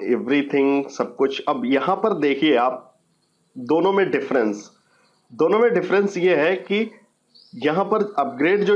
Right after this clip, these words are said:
tools हो रहे हैं वो वन थाउजेंड सेवन हंड्रेड फिफ्टी नाइन हो रहे हैं और जबकि यहाँ पर upgrade हो रहे हैं वन थाउजेंड टू हंड्रेड,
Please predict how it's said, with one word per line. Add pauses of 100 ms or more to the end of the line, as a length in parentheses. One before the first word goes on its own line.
(100)
tools
हो
रहे
हैं
वो (1500)
वन
थाउजेंड
सेवन
हंड्रेड
फिफ्टी
नाइन
हो
रहे
हैं (680)
और
जबकि
यहाँ
पर
upgrade
हो
रहे
हैं
वन
थाउजेंड
टू
हंड्रेड,